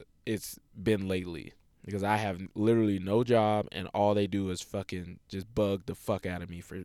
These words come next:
little small petty ass shit. So, I, you know, I'm not on no fucking set schedule like everybody else is where they got stuff to do. I'm just, I'm just there.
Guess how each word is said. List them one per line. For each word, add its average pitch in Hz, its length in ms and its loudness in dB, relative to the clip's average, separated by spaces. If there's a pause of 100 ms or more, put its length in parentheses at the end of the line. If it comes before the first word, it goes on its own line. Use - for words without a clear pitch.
little 120 180 2
small 113 400 0
petty 107 460 -4
ass 82 160 -10
shit. - 280 -12 (760)
So, 98 380 0
I, - 60 -6
you 104 160 -6
know, 87 320 -8 (300)
I'm 104 100 -10
not 113 160 -2
on 110 140 -2
no 107 240 -2
fucking 98 600 -6 (300)
set 117 260 -4
schedule 107 460 4
like 101 200 0
everybody 101 360 2
else 107 220 0
is 92 180 -6
where 92 80 -6
they 95 80 0
got 92 160 -2
stuff 98 220 -6
to 95 80 -10
do. 104 240 0
I'm 101 160 -2
just, 92 260 -4 (200)
I'm 104 120 -6
just 90 160 -8
there. 95 320 -2